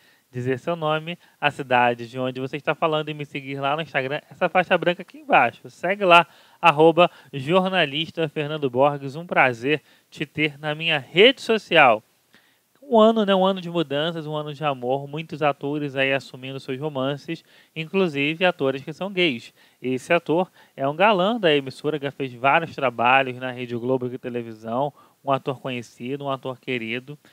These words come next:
É o ator Flávio Baurac, gente. Ele que fez recentemente o especial Falas Negras, ah, onde deu vida ao abolicionista Luiz Gama. Ele acabou assumindo na internet o namoro com o arquiteto e urbanista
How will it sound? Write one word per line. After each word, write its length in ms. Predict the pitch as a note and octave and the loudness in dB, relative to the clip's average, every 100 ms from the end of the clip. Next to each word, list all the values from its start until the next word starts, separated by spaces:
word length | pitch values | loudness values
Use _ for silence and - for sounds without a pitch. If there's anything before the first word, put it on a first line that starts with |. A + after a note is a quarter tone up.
| _ _ | _ _
É 100 | C3+ | 6
o 60 | |
ator 420 | D3 C#3+ - D3+ - _ | 6 6 0 -6 -8 _
Flávio 420 | D3+ D3+ F3 E3+ | 2 4 4 2
Baurac, 680 | E3 F3 D#3 C#3+ C#3+ - A#2 | 2 4 4 4 2 -2 -14
gente. 460 | A2 G#2+ A2 _ - | -14 -16 -18 _ -8
Ele 360 | C3+ D3+ D#3 | -2 -2 -2
que 160 | C#3 C3+ | -6 -12
fez 440 | B2 - C3 B2+ | -12 -6 -4 -4
recentemente 720 | C#3 C3 C#3 - B2+ B2+ C3 C3+ | -8 -12 -14 -18 -12 -10 -10 -12
o 20 | |
especial 640 | A#2+ C#3+ C3 C3+ C3 B2+ _ _ _ _ | -8 -8 -6 2 2 2 _ _ _ _
Falas 640 | - F3+ F#3+ A3+ F#3 C#3 | 2 8 8 8 4 0
Negras, 680 | C3+ B2 B2+ C3 D#3+ F3+ - _ _ _ | -8 -6 -6 -4 -4 -4 -10 _ _ _
ah, 220 | C#3+ C#3+ | 0 2
onde 200 | D3 D3 | 2 -2
deu 200 | C#3+ D3+ | 0 0
vida 520 | C3+ A#2+ E3+ E3+ C#3+ A#2+ _ _ | -2 -2 -2 4 4 4 _ _
ao 160 | C3 C#3 | 6 10
abolicionista 880 | D#3 D#3+ E3+ E3 - C#3 D3 - | 8 8 2 0 -4 -8 -10 -6
Luiz 300 | D#3+ D3 F#3+ | -4 -2 -4
Gama. 600 | F3+ C#3 D3+ E3 C#3 A2+ G2+ - _ _ _ | -6 -6 -4 -4 -4 -8 -10 -18 _ _ _
Ele 180 | C#3 C#3+ | 2 4
acabou 520 | D#3 D3+ C#3 C#3 D3 | 6 6 4 4 2
assumindo 540 | D3+ D3 E3 F3 A3+ | 0 -6 -10 -8 -6
na 100 | G3 | -4
internet 760 | E3 D#3 C#3+ C3+ B2+ C#3 - E3+ _ _ | -4 -6 -8 -6 -6 -8 -12 -20 _ _
o 120 | G3+ | -2
namoro 420 | A3 A3+ F3+ F#3 | 2 2 4 2
com 140 | F#3 F3+ | 2 0
o 20 | |
arquiteto 680 | E3+ - E3 C#3 C#3+ D#3 D#3+ | 0 -2 -6 0 0 0 -6
e 160 | D#3+ F3 | -6 -2
urbanista 720 | F3+ E3 D#3 C3+ C#3 - D#3+ | 0 0 -2 -4 -12 -8 -10